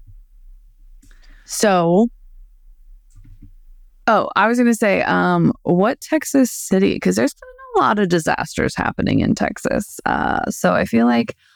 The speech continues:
Speaker 2: I'm excited. I don't know what this is about, so I'm very excited to get into it. Not because it, there's a disaster, but because I'm gonna learn about it.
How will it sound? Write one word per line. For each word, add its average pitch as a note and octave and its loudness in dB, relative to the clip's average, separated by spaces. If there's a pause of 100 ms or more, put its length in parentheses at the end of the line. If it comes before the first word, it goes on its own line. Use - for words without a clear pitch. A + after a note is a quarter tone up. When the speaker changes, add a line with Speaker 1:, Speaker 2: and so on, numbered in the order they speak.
Speaker 2:
I'm G#3+ 6
excited. A3+ 0
I - 0
don't G3+ 0
know F#3 2
what F#3 0
this E3+ 0
is E3+ 2
about, E3 -2
so E3 0
I'm D#3+ 2
very E3+ 0
excited - -2
to - 0
get A#2 2
into E2+ 0
it. E2+ -2 (300)
Not F#3 0
because F3+ -2
it, E3 -2 (100)
there's E3 0
a F3 -8
disaster, F3 -2
but E3+ -2
because E3+ 0
I'm G#3 4
gonna A3+ 0
learn F#4 2
about - 0
it. - -8